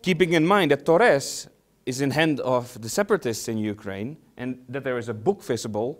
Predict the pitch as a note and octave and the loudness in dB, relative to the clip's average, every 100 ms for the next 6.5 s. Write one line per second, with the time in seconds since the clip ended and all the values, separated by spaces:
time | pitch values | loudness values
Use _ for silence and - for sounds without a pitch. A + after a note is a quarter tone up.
0 | - A2 A2+ A#2 - F3 C3 D#3 B2+ E3 | -8 0 0 0 -2 -2 -2 -6 2 4
1 | E3 A#2+ C#3 C#3+ C#3 C3 C3 C#3 A#2+ - | 4 2 -4 -4 -4 -4 -4 -4 -4 -6
2 | F#2+ - _ - C#3 D#3+ A3 A3+ F3+ D#3 | -18 -20 _ -12 -8 -6 -6 -4 -4 -2
3 | E3 D#3 D3+ E3+ C#3+ D#3 D#3+ C#3+ D3+ C#3 | -4 -2 -2 -2 -2 -8 -4 -4 -4 -6
4 | C#3 D3+ E3 C#3+ B2+ B2+ A#2+ - G3+ G3+ | -6 0 0 0 -4 -4 -4 -2 -4 -4
5 | D#3 C3+ - C#3 A2+ F#2+ G2+ C3 A#2+ A2+ | -10 -10 -6 -6 -6 -8 -6 -4 -2 -4
6 | A2 - G2+ - F#2+ | -8 -8 -10 -10 -20